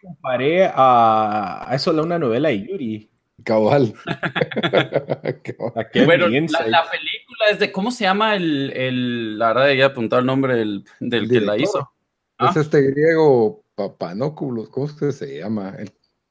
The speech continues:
Speaker 3: Es, es un tipo que había hecho Lobster, que aparentemente también es una
Speaker 2: Lobster.
Speaker 3: película rara.
Speaker 2: Yorgos Lanthimos se llama.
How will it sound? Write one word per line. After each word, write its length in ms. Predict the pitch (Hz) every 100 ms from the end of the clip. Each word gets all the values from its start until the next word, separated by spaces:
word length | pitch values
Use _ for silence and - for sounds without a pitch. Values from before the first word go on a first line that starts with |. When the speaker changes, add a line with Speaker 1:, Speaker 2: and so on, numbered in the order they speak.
| -
Speaker 3:
Es, 180 | 202 -
es 180 | 220 247
un 100 | 240
tipo 220 | 262 254
que 100 | 220
había 520 | 165 175 202 202 185 156
hecho 540 | 170 170 - 202 165
Lobster, 600 | 123 156 190 175 - 123
que 100 | -
aparentemente 580 | 113 123 127 143 160 170
también 300 | - 110 139
es 80 | 147
una 120 | 165
Speaker 2:
Lobster. 180 | 151 123
Speaker 3:
película 320 | 139 180 143
rara. 360 | - 135 175 202
Speaker 2:
Yorgos 540 | 175 202 202 226 - -
Lanthimos 680 | 139 120 - 185 151 104 -
se 80 |
llama. 360 | 85 78 -